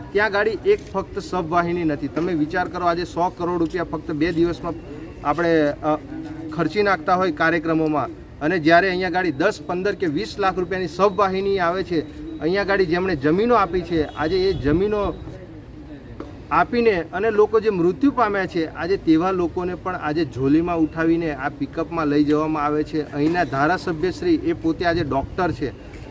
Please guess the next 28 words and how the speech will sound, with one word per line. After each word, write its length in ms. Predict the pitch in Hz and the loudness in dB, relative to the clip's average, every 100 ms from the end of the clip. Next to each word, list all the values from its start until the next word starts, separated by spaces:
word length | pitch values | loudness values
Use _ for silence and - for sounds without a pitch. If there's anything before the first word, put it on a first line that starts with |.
| - 147 | -10 -2
અને 160 | 170 | 2
એમના 280 | 196 190 208 | 2 2 2
અંડરમાં 440 | 185 185 208 208 151 | 2 0 0 -2 -2
ત્રણ 240 | 175 196 | -2 -2
તાલુકા 440 | - 156 180 180 185 | 0 2 2 4 4
આવે 160 | 175 170 | 4 0
છે, 140 | 170 | -2
પણ 220 | 147 170 165 | -2 -4 -2
તેમ 200 | 185 202 | -2 -4
છતાં 320 | - - 185 | -4 -4 -4
પણ 280 | 185 196 - 165 | -4 -4 -2 0
એમણે 200 | 214 233 | 0 0
ખરેખર 360 | 208 214 226 | -2 -2 0
આવી 260 | 196 208 - | 0 0 -4
સિવિલ 240 | 185 208 | -4 -2
હોસ્પિટલોની 720 | 190 185 - 202 196 202 196 | -2 -2 -4 0 0 0 2
મુલાકાત 380 | 165 175 190 202 | 2 2 0 -2
લેવી 260 | 196 202 190 | 0 0 2
જોઈએ 240 | 196 208 196 - - | 2 2 0 -4 -10
અને 140 | 190 208 | -4 0
આ 80 | 202 | 0
માળખાકીય 680 | 165 165 165 214 190 220 220 | 2 0 0 -4 -2 0 0
સુવિધા 600 | 220 196 196 190 196 185 - - - - | 2 0 2 2 2 0 -6 -12 -12 -8
છે 160 | - 170 135 175 | 0 2 4 2
એક 80 | 190 | 0
સબવાહિનીની, 840 | - 196 165 170 160 151 139 131 - | 2 0 4 2 4 2 0 -2 -4
આજે 240 | 151 175 175 | -2 0 0
એ 20 | 175 | 0